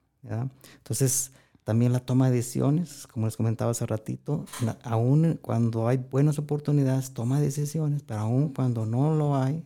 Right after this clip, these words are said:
también toma decisiones en los tiempos adecuados. Un buen liderazgo, este,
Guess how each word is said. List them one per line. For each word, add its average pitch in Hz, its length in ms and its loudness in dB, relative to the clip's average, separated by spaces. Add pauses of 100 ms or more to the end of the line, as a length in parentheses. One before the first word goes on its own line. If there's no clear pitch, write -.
(120)
también 113 720 -2 (560)
toma 135 300 4
decisiones 127 640 2
en 113 80 2
los 110 140 -4
tiempos 113 380 -6
adecuados. 107 840 -10 (720)
Un 131 320 4
buen 127 240 8
liderazgo, 135 720 2 (1300)
este, 101 720 -4